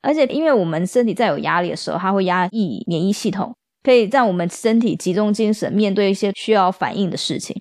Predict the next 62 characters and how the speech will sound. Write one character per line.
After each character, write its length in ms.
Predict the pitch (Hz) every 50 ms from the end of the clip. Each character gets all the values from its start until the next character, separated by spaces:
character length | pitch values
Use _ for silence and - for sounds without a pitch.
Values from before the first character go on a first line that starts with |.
| _ _ -
但 200 | - 294 294 285
是 80 | -
长 220 | - 220 202 220 254
期 320 | 247 - - - 208 190 196
下 260 | - - 226 175 -
来， 220 | - - - - -
如 160 | - 208 214
果 100 | 220 254
我 60 | 226
们 100 | 202 185
免 220 | 190 185 160 143 190
疫 80 | 214
系 120 | 226 254 233
统 160 | 185 - -
一 60 | 202
直 60 | 202
处 240 | 196 - - 165 -
在 180 | - 190 170 170
被 200 | - 180 180 170
压 200 | 160 156 156 147
制 140 | - - 170
的 80 | 135
状 200 | - 160 - -
态， 220 | - - - - - _ _ - -
那 140 | 208 196 170
我 40 | 135
们 160 | - 208 -
身 220 | - - 180 180
体 140 | - 185 -
的 20 |
免 180 | 113 107 78 -
疫 40 | 196
力 120 | 190 175
就 120 | - - 180
会 120 | 170 -
很 140 | 180 208 214
差。 320 | - - - - - - _ _ _ _ _ _ _ _ _ _ _ _ _ _ _ _ _ _ _ _ _ _ _ _ _ _ _ -
而 120 | - 277
且 120 | 302 277 269
皮 220 | - - 254 254
质 140 | 240 247 226
醇 260 | - 254 214 214 226
也 120 | 214 156
会 220 | 196 240 233 220 214
间 220 | - 254 240 220
接 200 | 208 220 208 214
导 220 | 214 156 123 120 233
致 540 | - - 202 196 185 175 147 - - _ _
身 240 | - - 233 233 226
体 80 | 202
出 220 | 175 - 208 208 208
现 260 | - 220 190 185 170
胰 160 | - 214 226 233
岛 240 | 240 175 120 - 180
素 280 | - - 233 220 175
抗 300 | - - - 208 156 151
性 360 | - - - 214 214 226 220 _ _ _ _
跟 180 | - 190 196 196
体 180 | - - 156
重 200 | - 202 180 165
增 160 | - 160 143
加。 180 | 143 - 156